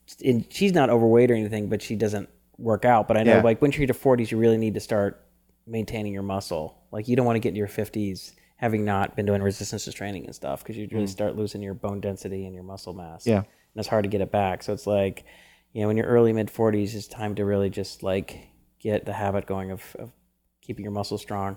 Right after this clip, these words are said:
Speaker 2: Yes. That, well, that's why strength training is a great thing to
Speaker 1: That's
Speaker 2: do.
Speaker 1: right.
Speaker 2: Yeah.
Speaker 1: That's right.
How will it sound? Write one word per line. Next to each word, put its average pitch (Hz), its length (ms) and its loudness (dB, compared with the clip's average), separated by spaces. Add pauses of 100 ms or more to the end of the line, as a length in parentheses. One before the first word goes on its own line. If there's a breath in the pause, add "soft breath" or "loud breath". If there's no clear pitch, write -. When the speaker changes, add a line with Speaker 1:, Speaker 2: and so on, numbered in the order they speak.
(120)
Speaker 2:
Yes. 156 360 4
That, 156 180 0
well, 160 120 2
that's 196 260 2
why 151 100 4
strength 143 300 0
training 107 320 4
is 101 120 2
a 110 40 -2
great 98 200 2
thing 92 140 -2
to - 100 -4
Speaker 1:
That's 85 120 4
Speaker 2:
do. 147 60 4
Speaker 1:
right. 139 140 0 (220)
Speaker 2:
Yeah. 110 180 2
Speaker 1:
That's - 100 -8
right. 113 200 -12